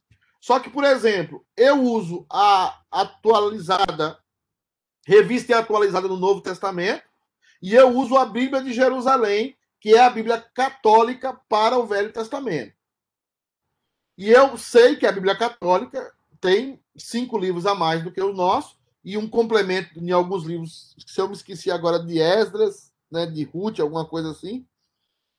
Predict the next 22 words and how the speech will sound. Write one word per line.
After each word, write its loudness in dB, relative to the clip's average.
Ah, 0
mas 2
eu 8
uso -2
a 4
Bíblia 0
católica 2
no -2
Velho 2
Testamento. -6
Ah, -12
porque -4
eu, 2
eu, 2
eu 6
entendo 0
que -2
a -4
tradução -6
lá -2
é -6
melhor. -4